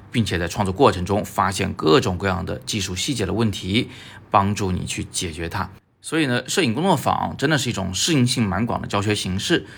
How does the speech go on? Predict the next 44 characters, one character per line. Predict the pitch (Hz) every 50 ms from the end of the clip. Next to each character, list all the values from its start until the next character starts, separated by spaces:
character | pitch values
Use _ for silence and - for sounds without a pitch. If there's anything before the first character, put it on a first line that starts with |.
| - - -
啊， | - -
它 | - - 113
既 | 120 - - 151
可 | - - 107
以 | 95 90
适 | 87 - - - 127
应 | 110 107 104
那 | 104 98 92
些 | 87 - - 104 104 107 107 - - - - - -
想 | - - - - - 107 92 87 85 82 82 82 82 90
学 | - - - 101 92 95
艺 | - 170 170
术 | 139 120 - 104 92
的 | 95
人， | 92 92 90 90 90 - - - - - - -
想 | - - - 95 85 85 92
找 | - 117 92 95
到 | 139 135 113
适 | 104 - - 165
合 | 127 107 113 120
自 | - 175 139
己 | 107
的 | 95 95
拍 | - 120
摄 | 127 131 117
主 | 127 - -
题 | - - - 95
的 | 120 160
人 | 131 101 90 85 90 104 120 - - - - - - - - - -
啊， | - 90 85 80 - - - -
想 | - - 107 110 127
表 | 120 92 80
达 | - 95 123
自 | - 185
己 | - -
的 | - 85
人， | - - - - - -
也 | - 110 104 95 87
可 | 85 - - 165
以 | 185 147 101
适 | 85 - - - - 135 110 98
应 | 101 98 98 98
那 | 98 90 85 80
些 | 80 - - 92 90 90 87